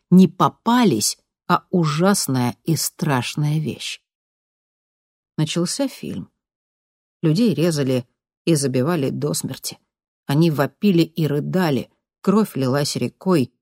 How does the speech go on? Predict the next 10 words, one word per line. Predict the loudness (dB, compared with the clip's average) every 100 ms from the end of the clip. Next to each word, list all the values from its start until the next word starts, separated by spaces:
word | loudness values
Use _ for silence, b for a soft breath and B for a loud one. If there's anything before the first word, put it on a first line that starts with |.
| _
кишки | -6 -6 -4 -2
летели | -2 -2 -4 -4 -2
во | -4
все | -6 -6 -6
стороны. | -6 -6 -8 -10 -16 _ _ _ _ _ _ _ -6
Джерри | -2 0 0
больше | -2 -4 -6 -4
не | -4
находил | -4 -4 -2 -2 -2
удовольствия | -2 -2 -2 -2 -4 -4 -4